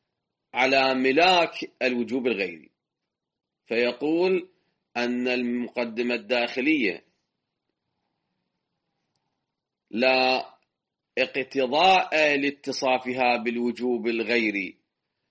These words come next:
لا من حيث الملاك ولا من حيث نفس الوجوب، فليس فيها إلا الوجوب النفسي ملاكا وحكما.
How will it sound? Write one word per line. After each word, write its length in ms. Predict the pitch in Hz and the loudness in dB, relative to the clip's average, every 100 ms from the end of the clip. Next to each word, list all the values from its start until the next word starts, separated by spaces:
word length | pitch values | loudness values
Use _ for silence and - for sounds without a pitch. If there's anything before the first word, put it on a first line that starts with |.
| _ | _
لا 420 | - 104 120 143 156 | -10 -2 0 2 2
من 160 | 165 | 0
حيث 340 | 156 160 160 165 | 0 0 0 0
الملاك 600 | 160 165 170 175 190 - - _ - | 0 2 4 4 2 -4 -14 _ -6
ولا 420 | 123 151 135 120 | 0 2 4 2
من 200 | 110 104 | -2 -6
حيث 420 | - 127 104 - | -2 -2 -2 -4
نفس 260 | 127 143 175 | -8 -4 -2
الوجوب، 640 | 143 110 117 120 120 110 _ _ _ _ _ _ _ _ _ _ _ _ _ _ _ _ _ | -2 -2 -2 0 0 -4 _ _ _ _ _ _ _ _ _ _ _ _ _ _ _ _ _
فليس 560 | - 110 147 170 135 131 | -4 2 6 6 4 2
فيها 800 | 117 107 151 147 123 110 104 - | 2 2 0 0 2 2 2 0
إلا 720 | 147 139 135 147 165 185 - _ _ _ _ - | -2 0 2 2 2 0 -2 _ _ _ _ 0
الوجوب 580 | 123 120 113 117 156 151 | 0 2 0 0 0 0
النفسي 580 | 151 151 143 - 123 117 | 0 0 0 -2 -4 -2
ملاكا 760 | 117 127 156 - 180 190 190 - _ _ - | 0 2 0 2 2 2 -4 -14 _ _ -4
وحكما. 880 | 110 110 - 113 117 117 117 113 | -4 -4 -8 -4 -2 -2 -4 -6